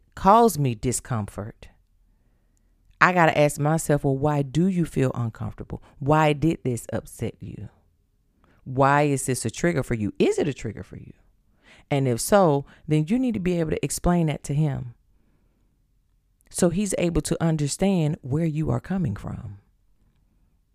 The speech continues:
Mm-hmm. Now, how do you foster intellectual compatibility over time in your relationship?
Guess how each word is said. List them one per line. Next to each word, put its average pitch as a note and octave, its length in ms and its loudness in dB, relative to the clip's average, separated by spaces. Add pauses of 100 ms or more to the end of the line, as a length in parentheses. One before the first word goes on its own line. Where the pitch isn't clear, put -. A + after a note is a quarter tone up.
(1500)
Mm-hmm. D3+ 360 2 (1200)
Now, D3+ 380 -2 (240)
how F3 580 4 (920)
do E3+ 120 4
you F3 180 4
foster C3 880 2 (220)
intellectual C3+ 800 0
compatibility A#2+ 840 -2
over G#2+ 160 -2
time D3+ 520 -6
in C3+ 180 0
your A#2 160 2
relationship? C3+ 640 -4